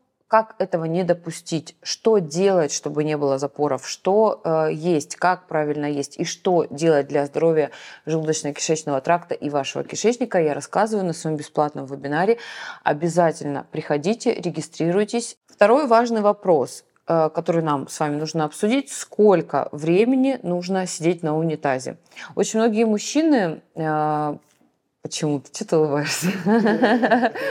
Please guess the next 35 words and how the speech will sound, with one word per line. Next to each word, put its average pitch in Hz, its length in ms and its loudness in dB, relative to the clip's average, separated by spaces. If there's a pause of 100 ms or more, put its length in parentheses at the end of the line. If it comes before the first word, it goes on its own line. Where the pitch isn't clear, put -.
(200)
<laughs> 240 600 -4 (480)
Это 226 300 4
на 208 100 0
самом 214 260 2
деле 302 220 2
проблема 208 680 4
большинства 180 640 0
мужчин, 214 460 0 (300)
э, 165 220 2
которые 180 720 2 (180)
утром 165 560 0
идут 180 300 -2
в - 40 -20
туалет, 202 420 4
берут 170 260 -2
кофе, 254 480 2
кто-то 196 340 -8
берет 156 280 2
кофе 170 320 -2
и - 20 -2
сигарету, 208 560 2
кто-то 170 300 -4
берет 151 340 0
кофе 170 400 0
и - 20 -6
книгу, 214 400 0
кто-то - 300 -8
берет 151 260 0
просто 254 280 0
книгу 185 380 0
и - 140 -2
сидят, 196 400 2
значит, 175 280 -2
полтора 156 420 0
часа 175 440 0